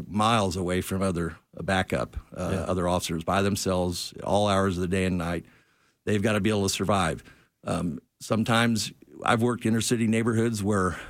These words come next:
Speaker 1: um, you might have a citizen that would help you out before your backup got there, or you might not. You might have fifty or a hundred people against you and your partner, if you happen to have a partner that day,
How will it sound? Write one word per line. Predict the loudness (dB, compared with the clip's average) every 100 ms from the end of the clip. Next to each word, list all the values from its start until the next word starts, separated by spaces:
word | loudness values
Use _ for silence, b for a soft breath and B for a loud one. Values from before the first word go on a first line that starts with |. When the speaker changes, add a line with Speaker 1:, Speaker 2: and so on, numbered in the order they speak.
| B
Speaker 1:
um, | -8 -4 -4 -2
you | 0
might | 0 2 2 2
have | 0
a | 0
citizen | 0 0 0 0
that | 0
would | 0
help | 0 0 0
you | 0
out | 2 0 B B -2
before | 0 2 2
your | 2 4
backup | 2 2 0
got | 0 0
there, | 0 0 0
or | 2
you | 2
might | 2 2 2
not. | 2 2 0
You | 0
might | 0 2
have | 2 0 -4 B B B _
fifty | 0 0 0 0
or | 2
a |
hundred | 2 2 0
people | 0 -2 0 0
against | 0 0 2
you | 2 2
and | 0
your | 0
partner, | 0 0 2 0 -2
if | -2 -4 0
you |
happen | 0 0 0
to | 0
have | 0
a |
partner | -2 -2 0 -2
that | -4 -4
day, | -2 -2